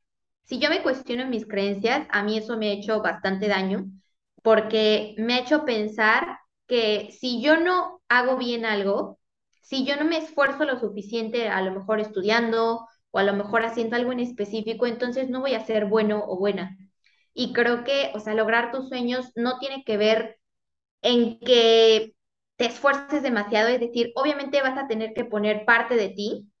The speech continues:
pero ¿qué tal si a lo mejor tienes un don? Y ese don, pues, no requiere esfuerzo, o sea, naciste así, tienes ese don y esas habilidades.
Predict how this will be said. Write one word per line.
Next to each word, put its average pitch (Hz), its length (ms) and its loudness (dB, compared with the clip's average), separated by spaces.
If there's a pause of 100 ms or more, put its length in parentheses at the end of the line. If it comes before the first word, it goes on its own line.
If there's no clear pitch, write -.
(200)
pero 247 260 4
¿qué 285 100 2
tal 311 280 -2
si 311 60 -4
a 240 40 -6
lo 208 100 -6
mejor 247 280 -4
tienes 254 340 -4
un 240 200 0
don? 240 460 -2 (600)
Y 262 160 2
ese 269 240 4
don, 269 340 2
pues, 220 240 4
no 233 120 2
requiere 262 320 -2
esfuerzo, 277 460 2
o 208 80 0
sea, 214 120 -2
naciste 240 460 -4
así, 285 360 -6
tienes 269 260 -8
ese 269 200 -4
don 247 240 -4
y 240 60 -6
esas 240 200 -10
habilidades. 214 680 -2